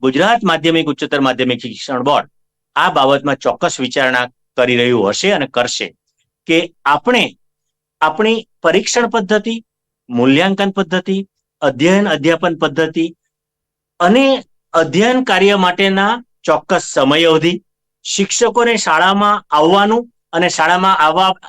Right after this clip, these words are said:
શિક્ષણ કાર્ય કર્યા પછી શિક્ષણની પૂર્વ તૈયારી રૂપે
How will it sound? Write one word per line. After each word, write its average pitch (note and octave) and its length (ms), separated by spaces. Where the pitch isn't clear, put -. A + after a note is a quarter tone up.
શિક્ષણ A3+ 400
કાર્ય G#3+ 260
કર્યા G3 400
પછી F#3 400
શિક્ષણની G#3+ 400
પૂર્વ A3+ 380
તૈયારી A3 380
રૂપે C3+ 320